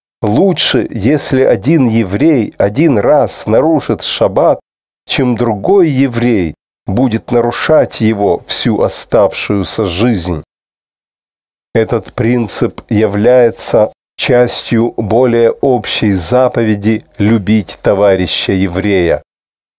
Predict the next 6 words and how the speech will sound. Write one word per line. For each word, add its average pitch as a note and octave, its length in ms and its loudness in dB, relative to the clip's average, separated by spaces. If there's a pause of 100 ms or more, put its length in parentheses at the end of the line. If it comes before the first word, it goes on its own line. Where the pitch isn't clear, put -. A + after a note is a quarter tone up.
(280)
Это C#3+ 220 0
взаимное D3 760 2
обязательство, A#2 1300 0
связывающее G#2+ 1200 0
всех - 500 -2
евреев. G2+ 800 -2